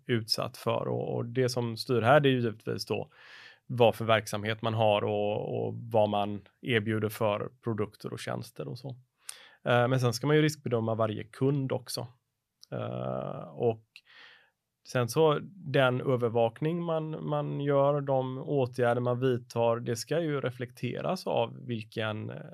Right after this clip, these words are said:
risknivå som man har då på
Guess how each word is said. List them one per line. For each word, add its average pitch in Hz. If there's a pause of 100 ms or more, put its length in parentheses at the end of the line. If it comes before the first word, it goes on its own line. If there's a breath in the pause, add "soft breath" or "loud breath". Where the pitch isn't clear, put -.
(120)
risknivå 120
som 151
man 131
har 113
då 113 (100)
på 120